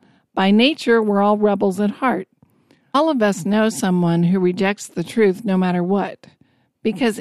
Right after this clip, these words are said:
in all belief, there's an element of will.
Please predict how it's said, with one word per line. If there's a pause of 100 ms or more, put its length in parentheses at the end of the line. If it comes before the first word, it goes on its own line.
in
all
belief,
there's
an
element
of
will.